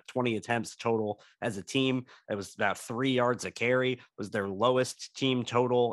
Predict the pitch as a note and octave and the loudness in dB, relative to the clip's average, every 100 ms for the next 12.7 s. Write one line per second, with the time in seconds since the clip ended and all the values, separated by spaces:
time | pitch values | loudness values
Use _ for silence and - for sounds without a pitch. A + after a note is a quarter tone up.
0 | - G2+ D#2+ G2+ G2+ F2 - A#2 A2 A2+ | -2 -2 0 -2 -4 -6 -8 -6 -2 -2
1 | F#2+ - G2 A2 B2 - A#2+ A#2+ C3 B2 | -2 -2 2 2 0 -2 -4 -2 0 0
2 | A#2+ _ _ _ - G#2 G2 F#2 F#2 _ | -2 _ _ _ 0 2 2 -2 -10 _
3 | _ - A2 A#2+ A2 F#2+ D#3+ D3 G#2 A#2+ | _ -20 -8 -6 -4 -2 0 0 0 -2
4 | G2+ G#2+ G#2+ G2+ F#2 F#2+ F2+ - F2 F#2+ | 0 0 0 -4 -10 -8 -8 -8 -2 -2
5 | F2 E2 G2 - C#3+ B2+ D#3+ D3+ G2 E2 | -2 -4 -6 0 2 4 2 0 -4 -4
6 | D2+ D#2 - _ _ _ _ G2+ G2+ F#2+ | -2 -2 -2 _ _ _ _ -2 0 -2
7 | F#2+ - _ _ _ _ _ A2 G#2 B2+ | -6 -12 _ _ _ _ _ -14 0 0
8 | D3 D#3 C#3 G#2+ A#2+ C#3+ D3+ C3+ C#3 C3 | 4 2 2 0 0 2 0 2 0 2
9 | B2+ A#2+ A2 G2 A#2 F2+ G#2+ A#2 A#2 A2 | 2 0 0 -2 -2 0 0 2 2 2
10 | G#2+ - G#2+ F#2+ F#2 F#2+ A2 E2+ _ _ | -2 -2 -4 -2 -6 -2 -4 -6 _ _
11 | _ _ - F#2+ F#2 G#2+ - D3+ E3+ C#3 | _ _ -16 -8 -8 -4 0 2 2 0
12 | A#2 A2+ G#2 D3 D3 G#2+ | 0 -4 0 2 2 -2